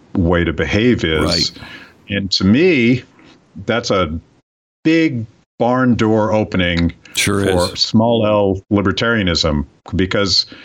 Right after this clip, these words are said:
Speaker 1: we don't really have any designs on your life. I just want you to leave me alone so that I can raise my family, so that I can go worship where I choose to worship, so that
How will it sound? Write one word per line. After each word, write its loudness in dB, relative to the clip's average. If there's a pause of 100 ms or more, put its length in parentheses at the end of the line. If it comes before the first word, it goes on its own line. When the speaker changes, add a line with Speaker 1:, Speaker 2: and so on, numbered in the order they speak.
(160)
Speaker 1:
we 2
don't 0
really 2
have 0
any 2
designs 0
on 2
your 2
life. 0
I -2
just -4
want 0
you 4
to 0
leave 2
me 4
alone 2
so -2
that 0
I 0
can -2
raise 0
my 0
family, 0
so -2
that -2 (240)
I -2
can 2
go 2
worship 0
where 2
I 0
choose 0
to 0
worship, 0
so -2
that 0